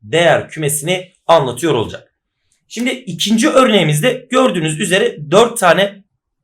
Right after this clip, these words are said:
ilişki var. Bunlardan hangileri fonksiyondur, hangileri değildir diye sormuş. Birinciye baktığımızda A iki ile buluşmuş.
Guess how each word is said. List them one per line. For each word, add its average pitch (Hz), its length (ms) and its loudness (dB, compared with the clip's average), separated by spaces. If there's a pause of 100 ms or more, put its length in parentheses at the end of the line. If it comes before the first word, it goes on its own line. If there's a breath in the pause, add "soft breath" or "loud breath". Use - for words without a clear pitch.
(340)
ilişki 175 360 -4
var. 185 220 4 (180 loud breath)
Bunlardan 170 400 2
hangileri 170 460 0
fonksiyondur, 160 640 -2 (120)
hangileri 170 500 -2
değildir 151 360 0
diye 170 100 0
sormuş. 113 380 -6 (340 soft breath)
Birinciye 269 440 -2
baktığımızda 196 720 -2 (1040 soft breath)
A 254 300 6 (160)
iki 208 260 -8
ile 214 160 2
buluşmuş. 160 540 -6